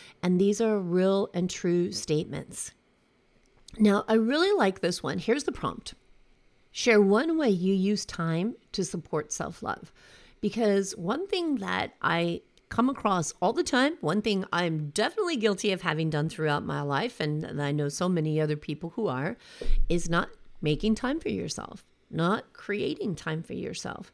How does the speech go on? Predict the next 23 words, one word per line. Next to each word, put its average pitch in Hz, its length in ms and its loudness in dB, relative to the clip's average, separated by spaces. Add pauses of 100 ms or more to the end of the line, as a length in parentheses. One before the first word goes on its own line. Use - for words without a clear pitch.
(260)
telling 277 340 2
yourself 185 420 -4
there's 160 280 -4
no 165 180 2
time - 340 -6
for - 140 -10
what 170 140 -2
you 175 100 -2
need, 170 160 0
and 170 140 2
then 202 160 2
feeling 254 400 0
frazzled. 143 840 -6 (460)
We've 208 240 -2
got 240 340 -8
to - 60 -18
have 208 560 -8
time. 214 520 -4
We've 175 180 -4
got 202 220 -6
to 233 100 -8
have 196 500 -6
space. - 800 -8